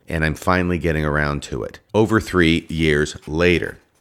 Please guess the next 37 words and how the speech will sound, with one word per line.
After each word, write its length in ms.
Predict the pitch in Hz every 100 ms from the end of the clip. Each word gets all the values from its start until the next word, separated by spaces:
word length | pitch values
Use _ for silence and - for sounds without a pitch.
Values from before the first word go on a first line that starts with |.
| _ -
This 240 | 151 202
is 100 | 127
one 140 | 127
of 80 | 113
the 60 | 85
best 320 | 110 117 -
stories 480 | - 104 90 78 -
that 160 | 87
Stephen 400 | - - 107 104
King 380 | 92 - 98 82
has 280 | 69 82 - 101
ever 240 | 95 92
written. 320 | 82 98 78
There's 200 | 80 80
absolutely 1040 | - 110 110 110 101 95 120 80 76 69 -
nothing 560 | 92 120 165 156 78 69
supernatural 920 | - 95 92 87 90 90 90 73 69
about 320 | 67 60 50
it. 80 | - _ _ -
It 160 | 123
is 160 | 127 110
in 100 | 104
the 80 | 98
genre 460 | 92 85 85 85 -
of 140 | 78
a 80 | 78
Western 580 | 71 90 - - 76 71
story. 440 | - 73 71 78
It's 200 | 90 -
also 300 | 147 160 113
sort 300 | - 98 90
of 100 | 90
in 60 | 85
the 100 | 80
genre 440 | 82 76 73 78
of 260 | 78 78 80
a 180 | 78